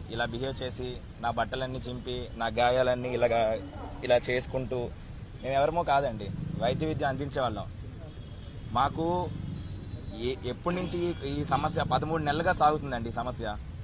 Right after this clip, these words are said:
దాదాపు రాష్ట్రంలో పదిహేను వందల మంది విద్యార్థులు ఆగిపోయారు. ఒకసారి ఆలోచించండి, నిజంగానే మీరు వైద్యాన్ని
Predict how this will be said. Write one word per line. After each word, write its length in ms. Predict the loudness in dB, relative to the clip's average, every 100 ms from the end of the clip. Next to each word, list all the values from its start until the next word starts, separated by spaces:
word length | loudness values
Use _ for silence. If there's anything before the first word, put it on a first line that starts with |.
| 2
దాదాపు 580 | 6 8 8 4 4 2
రాష్ట్రంలో 720 | 6 4 4 0 2 2 0 -2 0
పదిహేను 320 | 2 4 2
వందల 200 | 2 2
మంది 260 | 2 2 0
విద్యార్థులు 440 | 2 4 4 6
ఆగిపోయారు. 440 | 4 4 0 0 -4 -6 -8 -6 -6 -6 0
ఒకసారి 460 | 0 2 8 8 10
ఆలోచించండి, 640 | 8 6 2 0 0 0
నిజంగానే 560 | -2 2 2 6 6 6
మీరు 440 | 2 2 2 0 -4 -8 -8
వైద్యాన్ని 800 | 4 4 4 2 2 2 -2 -4